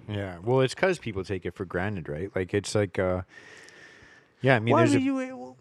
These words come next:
Speaker 2: what, what more can you do besides, like, you know, eat,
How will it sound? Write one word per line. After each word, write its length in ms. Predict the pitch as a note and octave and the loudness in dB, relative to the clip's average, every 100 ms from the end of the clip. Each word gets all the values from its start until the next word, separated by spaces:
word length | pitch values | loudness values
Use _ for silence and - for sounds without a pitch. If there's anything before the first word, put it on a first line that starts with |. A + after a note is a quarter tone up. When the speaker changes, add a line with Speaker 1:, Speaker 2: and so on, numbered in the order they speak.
| _ | _
Speaker 2:
what, 180 | A#3+ A3+ | -8 -6
what 200 | G3+ G#3 | -4 -2
more 200 | G#3 F#3+ | 0 0
can 160 | - E3+ | 0 -2
you 120 | D3 | 0
do 220 | C3 D3+ | 2 2
besides, 520 | A#2+ A#2 B2 A#2+ B2 A#2 | 2 0 2 4 2 0
like, 200 | G#2+ D#3 | -2 -2
you 60 | |
know, 320 | C#3 G#2+ G2+ - - _ | -2 -2 -2 -6 -18 _
eat, 540 | D3+ D3+ C#3 - - | 0 0 0 -4 -16